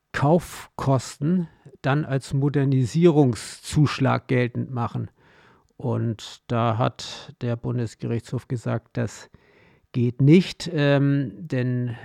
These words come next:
er hat die Miete um die Miet-,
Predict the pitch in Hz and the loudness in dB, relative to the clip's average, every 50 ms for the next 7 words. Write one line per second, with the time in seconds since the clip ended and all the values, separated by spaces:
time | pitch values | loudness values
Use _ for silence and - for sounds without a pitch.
0 | 135 - 127 120 - - 139 131 - - - - - - - - - - - 147 | -14 -10 -8 -6 -4 -4 -4 -6 -6 -8 -16 -16 -16 -18 -20 -20 -20 -10 -4 -2
1 | 135 123 135 151 156 - 147 127 139 147 - - - - - - - - - - | 0 2 2 2 2 2 2 2 2 -2 -6 -10 -18 -20 -20 -20 -20 -20 -20 -20
2 | - - - - - - - - - _ _ - 147 139 143 143 135 117 - 135 | -20 -20 -20 -20 -20 -20 -20 -20 -20 _ _ -2 0 2 2 2 0 -2 -4 -6
3 | 127 127 127 123 123 123 - - - - - - 160 147 139 139 139 139 139 135 | -4 -4 -2 -2 -4 -6 -8 -10 -18 -20 -12 -8 -6 -4 -2 0 0 0 0 2
4 | 143 156 196 214 - - - - | 2 2 2 2 0 -4 -14 -14